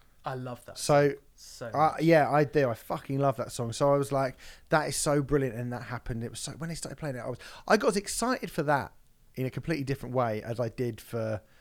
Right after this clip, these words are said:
Speaker 2: like, you know, fucking Every Day Is Exactly the Same or The Hand That Feeds or, you know, Wish
Speaker 1: Oh,
Speaker 2: or
Speaker 1: more excited.
Speaker 2: Burn
Speaker 1: Really?
Speaker 2: or, yeah, yeah, yeah. It was fucking brilliant. So, you know, you get the beginning of the end, Wish again, Letting You,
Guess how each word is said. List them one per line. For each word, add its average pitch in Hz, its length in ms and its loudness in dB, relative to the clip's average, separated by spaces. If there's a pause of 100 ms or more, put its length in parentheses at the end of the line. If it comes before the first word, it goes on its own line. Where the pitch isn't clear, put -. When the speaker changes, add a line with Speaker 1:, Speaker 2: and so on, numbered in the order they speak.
(380)
Speaker 2:
like, 113 360 -6 (600)
you 139 80 -6
know, 110 140 -6 (520)
fucking 120 480 -6
Every 131 200 -2
Day 123 160 -2
Is 120 60 -4
Exactly 113 220 -6
the 113 40 -8
Same 120 340 -4
or 117 60 -4
The 113 60 -4
Hand 120 220 -2
That - 80 -10
Feeds 117 460 -4
or, 110 340 -4 (180)
you 123 120 -6
know, 107 140 -4
Wish 110 340 -4
Speaker 1:
Oh, 113 60 0
Speaker 2:
or 107 100 -2 (220)
Speaker 1:
more 185 240 -2
excited. 113 500 -12 (120)
Speaker 2:
Burn 151 360 10
Speaker 1:
Really? 123 120 -2
Speaker 2:
or, - 60 -16
yeah, 156 300 6 (220)
yeah, 143 180 2
yeah. 143 220 4
It 139 200 -6
was 156 200 -4
fucking 190 540 -4
brilliant. 139 340 2 (280)
So, 185 180 10
you 185 180 8
know, 160 80 4
you 139 160 2
get 143 160 0
the 156 40 0
beginning 208 300 8
of 170 60 6
the 151 120 6
end, 131 240 2
Wish 131 360 0
again, 117 380 -2
Letting 143 360 2
You, 127 320 2